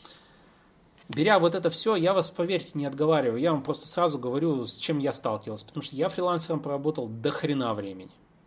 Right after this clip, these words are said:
Я работал фрилансером, работая сисадмином. Я работал фрилансером, работая программистом. Я работал просто ф-, просто фрилансером. У меня было такое?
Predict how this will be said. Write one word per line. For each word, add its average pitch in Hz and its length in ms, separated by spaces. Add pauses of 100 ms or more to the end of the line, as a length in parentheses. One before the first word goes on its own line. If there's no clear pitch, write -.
(1160)
Я 135 140
работал 156 300
фрилансером, 113 800 (340)
работая 117 380
сисадмином. 180 760 (240)
Я 139 160
работал 147 320
фрилансером, 123 880 (240)
работая 127 380
программистом. 170 800 (1000)
Я 139 220
работал 131 340
просто 190 360
ф-, - 180 (680)
просто - 260
фрилансером. 123 540
У - 20
меня 120 120
было 156 220
такое? - 280